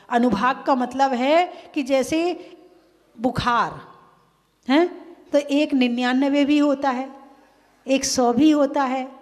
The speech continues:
एक एक सौ तीन भी होता है, एक एक सौ सात भी होता, और आठ हो जाए तो नमो सिद्धारम, है ना। तो ये है अनुभाग। फल कितना दे रहा है और कितनी गहराई से दे रहा है,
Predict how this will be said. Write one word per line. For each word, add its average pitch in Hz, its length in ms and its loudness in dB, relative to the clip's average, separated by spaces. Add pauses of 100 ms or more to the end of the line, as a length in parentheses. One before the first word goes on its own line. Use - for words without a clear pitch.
(240)
एक 285 200 -2
एक 262 200 2
सौ 269 140 2
तीन 277 320 4
भी 311 100 2
होता 285 340 2
है, 254 440 -6
एक 302 180 -4
एक 294 160 -2
सौ 285 120 0
सात 254 380 -2
भी 320 120 0
होता, 294 680 0
और 254 100 2
आठ 262 340 0
हो 294 120 4
जाए 254 240 -2
तो 226 120 -6
नमो 220 260 -6
सिद्धारम, 277 540 -8 (2000)
है 262 80 4
ना। 330 280 2 (240)
तो 330 60 4
ये 349 140 6
है 427 140 2
अनुभाग। 226 600 0 (420)
फल 392 220 0 (100)
कितना 403 480 0 (540)
दे 240 240 2
रहा 240 280 0
है 185 280 -6 (220)
और 311 140 0
कितनी 370 320 0
गहराई 277 520 0
से 381 160 0
दे 294 200 0
रहा 240 240 0
है, 208 320 -6